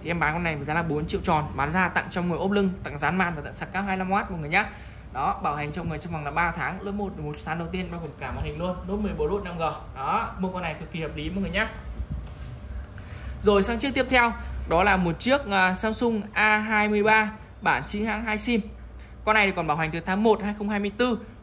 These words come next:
thì, à, còn khoảng độ, à, bảy, nay tháng sáu rồi thì là còn khoảng bảy tháng nữa mà bảo hành mọi người nhá. A hai ba bản công ty hai sim này,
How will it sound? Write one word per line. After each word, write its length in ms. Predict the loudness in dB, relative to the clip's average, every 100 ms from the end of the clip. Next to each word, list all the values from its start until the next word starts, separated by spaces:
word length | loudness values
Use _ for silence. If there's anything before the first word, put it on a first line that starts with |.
| -8
thì, 140 | 0
à, 140 | 4 4 0
còn 100 | -4 0
khoảng 240 | 0 0
độ, 180 | -2 0
à, 180 | 0 -2 0
bảy, 140 | 0 0 -6 -12 -12 -10 -8 -8 -8 -10 -12 -12 -12 -12 -10 -12 -12 -14 -14 -10 -2
nay 160 | 0
tháng 160 | 0 -2
sáu 260 | 0 2 4
rồi 200 | 2 0 -6 -12 -8 -2
thì 60 |
là 160 | 2 2
còn 220 | 2 0
khoảng 180 | 0 2
bảy 160 | 4
tháng 200 | 2 0
nữa 160 | 0 0
mà 120 | 0 0
bảo 100 | 2
hành 220 | 2 0
mọi 60 | -2
người 100 | 0
nhá. 200 | 2 2 -4 -14 -8 0
A 100 | 2
hai 180 | 2
ba 220 | 4 4 4
bản 120 | 0
công 80 | -4
ty 120 | -2
hai 140 | 0 0
sim 240 | -2 -2
này, 120 | -2